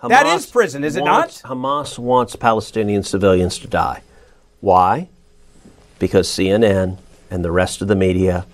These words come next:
Speaker 2: will then amplify it and do just what they did with the Palestinian hospital.
Speaker 1: Yeah.
Speaker 2: They'll blame Israel because they're already ready to blame Israel. They are part of the propaganda effort. And, and Hamas recognizes they don't have the military force to defeat Israel.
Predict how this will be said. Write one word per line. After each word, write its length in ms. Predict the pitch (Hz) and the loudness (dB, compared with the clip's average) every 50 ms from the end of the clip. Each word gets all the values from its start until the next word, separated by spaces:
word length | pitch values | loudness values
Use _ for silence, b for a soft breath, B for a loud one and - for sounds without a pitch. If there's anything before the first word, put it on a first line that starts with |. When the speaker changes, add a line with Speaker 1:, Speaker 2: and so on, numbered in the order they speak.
| b b b b b b b | b b b b b b b
Speaker 2:
will 220 | - 101 95 95 | -4 0 0 0
then 320 | 87 98 95 95 95 98 - - | 2 2 0 0 0 -2 -4 -4
amplify 640 | - 113 113 110 - - 101 95 - - 87 87 98 | 0 2 2 2 2 -2 -6 -6 -4 -4 -4 -2 -2
it 80 | 104 78 | -2 -2
and 140 | 101 95 | -2 -2
do 160 | - 104 107 101 | -2 0 0 0
just 280 | - 123 147 - - | 2 0 0 0 0
what 160 | - 151 143 | -2 -2 0
they 140 | - 143 139 | 0 -2 -2
did 180 | 123 131 131 123 | 0 -2 -2 -2
with 120 | 127 120 | -4 -8
the 60 | - | -4
Palestinian 520 | - 131 120 117 113 - - 120 117 113 104 | 0 2 2 2 0 -2 -4 -4 -2 -2 -2
hospital. 480 | 107 104 101 98 - - 87 - - _ _ | 0 0 -2 -2 -4 -10 -12 -12 -12 _ _
Speaker 1:
Yeah. 220 | - 107 113 95 - - _ _ _ - | -4 -2 -2 -2 -4 -6 _ _ _ -2
Speaker 2:
They'll 200 | 104 110 107 104 | 2 4 4 4
blame 500 | 101 98 104 104 104 110 110 113 113 117 | 2 2 0 2 2 4 4 4 2 2
Israel 540 | - - 113 104 101 92 90 95 92 90 90 | 0 0 0 0 0 0 -2 -2 0 0 0
because 340 | 85 95 92 - 101 92 85 | 0 -2 -2 -2 -2 -2 -2
they're 200 | 95 90 - - - | -4 -6 -6 -4 0
already 300 | 98 101 104 104 113 113 | 2 2 2 2 0 -2
ready 320 | 101 101 104 101 92 92 | -2 -2 -2 -2 -2 -2
to 100 | 92 92 | -4 -2
blame 300 | 78 92 90 90 90 87 | -2 0 0 0 0 0
Israel. 480 | 87 87 87 - - 82 85 82 90 - b b b b b b b | -2 -2 -4 -4 -4 -6 -4 -6 -8 -12 b b b b b b b
They 180 | - 104 98 98 | -2 0 0 0
are 100 | 95 90 | 0 -2
part 500 | - - - - - 120 120 127 123 - | -4 -10 -12 -4 0 2 4 4 2 0
of 140 | 117 110 98 | -6 -8 -6
the 100 | 101 101 | -8 -10
propaganda 800 | - - - 110 104 - - 104 90 98 95 95 98 98 - - | -6 -2 2 2 2 2 0 -6 -4 -2 -4 -2 -2 -2 -2 -2
effort. 380 | 98 101 95 - - 92 92 | 0 -2 0 2 2 2 4
And, 140 | 101 101 101 | 4 2 2
and 180 | - 113 110 110 | 2 0 0 0
Hamas 460 | 110 127 131 147 175 190 180 - - | -2 -2 0 0 0 0 -2 -2 2
recognizes 800 | 175 180 180 - 196 170 123 107 92 82 - - - - - - b b b b b b b b b b b b _ _ - | 2 2 2 2 -4 -4 -4 -4 -4 -4 -6 -10 -14 -16 -16 -20 b b b b b b b b b b b b _ _ -2
they 220 | - 123 147 165 | 2 2 2 2
don't 260 | 147 180 190 180 - | 2 2 2 0 0
have 380 | - - 147 151 156 151 127 107 | -4 -6 -4 -2 -2 -2 -2 0
the 80 | 123 117 | 0 4
military 520 | 120 123 123 120 117 - 123 107 98 92 | 4 6 4 4 2 2 2 2 2 2
force 360 | - - 104 104 95 - - | 0 0 2 2 2 0 -2
to 100 | - 92 | -6 -6
defeat 300 | 90 90 - - 95 90 | -6 -4 -2 0 0 2
Israel. 480 | 92 87 87 - - 73 71 - - | 2 0 0 -2 -4 -8 -8 -8 -12